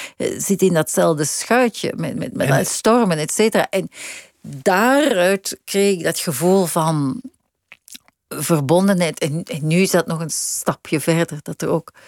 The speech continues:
Speaker 1: verbondenheid is met het goddelijke. En de, ik vind dat heel bevrijdend.
Speaker 2: En, en als je kanker krijgt en dan toch, toch even door je hoofd schiet, want dat hoort bij dat woord,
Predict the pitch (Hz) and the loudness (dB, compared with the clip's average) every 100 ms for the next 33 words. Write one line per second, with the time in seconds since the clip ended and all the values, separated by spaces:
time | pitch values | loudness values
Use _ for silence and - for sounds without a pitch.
0 | - - - 127 - 143 - 147 170 151 | -20 -14 -10 -4 0 0 -2 -6 -2 0
1 | 139 139 - - 147 143 139 - - 165 | 2 2 -2 -4 -2 -2 -2 -2 -4 -2
2 | 156 - 165 180 196 - 185 175 156 156 | -2 0 2 2 2 0 0 0 2 2
3 | 139 131 151 147 156 170 160 - - 143 | 0 -2 -6 -4 -2 -2 -4 -6 0 2
4 | 143 165 165 - 143 - 160 - 80 90 | 2 2 2 4 0 2 0 0 -2 0
5 | 80 - 110 107 101 120 - - 123 - | 0 2 2 2 2 -2 -2 -2 0 0
6 | - 113 110 101 95 92 117 117 - - | 2 2 4 2 2 2 2 2 -2 0
7 | 95 - - 92 92 95 104 - 92 90 | 0 -2 -2 -2 -2 0 0 2 0 0
8 | 90 98 95 - | 0 2 2 -2